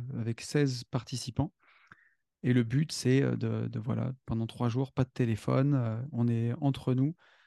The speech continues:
et, euh, et chacun parle de ses problématiques, de, de ses blocages, de là où il voudrait avancer. Et on est quatre coachs à plancher dessus pour, euh, bah, que, à la fin des trois jours, chacun reparte avec une roadmap pour, euh,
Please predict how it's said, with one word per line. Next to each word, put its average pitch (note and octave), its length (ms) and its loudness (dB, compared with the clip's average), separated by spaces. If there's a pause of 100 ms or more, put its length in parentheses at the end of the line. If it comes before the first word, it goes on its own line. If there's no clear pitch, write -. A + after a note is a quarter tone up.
(240)
et, C3+ 220 6
euh, A#2 760 0
et C3 100 -6
chacun C3 360 0
parle B2 240 2
de A#2 80 0
ses A#2 160 -4
problématiques, A#2+ 760 -2
de, A#2+ 160 -2
de A#2 120 -2
ses B2 160 -4
blocages, B2+ 560 0 (460)
de B2 80 2
là B2 160 4
où A#2+ 80 0
il A#2+ 100 2
voudrait A2+ 320 -2
avancer. A#2+ 560 2 (500)
Et C3 160 6
on A#2 200 4
est A2+ 80 0
quatre B2+ 220 -4
coachs C#3+ 280 -2
à A#2 80 0
plancher B2 320 -2
dessus B2 400 -2
pour, A#2 300 -2
euh, G#2+ 160 -4
bah, A#2+ 140 -8
que, - 200 -10 (380)
à B2 80 -2
la A#2+ 100 0
fin C#3 160 0
des C3+ 80 2
trois B2 220 0
jours, C3+ 180 -2
chacun C#3 300 2
reparte B2+ 400 -2
avec A#2+ 160 -6
une C3 80 -2
roadmap B2+ 520 0 (380)
pour, C#3 320 4
euh, A#2 240 0